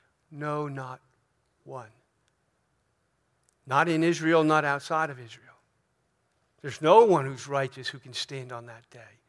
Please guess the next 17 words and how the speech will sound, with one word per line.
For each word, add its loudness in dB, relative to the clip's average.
apart -6
from -6
his -14
grace. -16
And 2
so 4
it 2
was 4
grace 4
and 2
mercy 2
that -4
justice -2
and -6
judgment -2
were 0
delayed. -6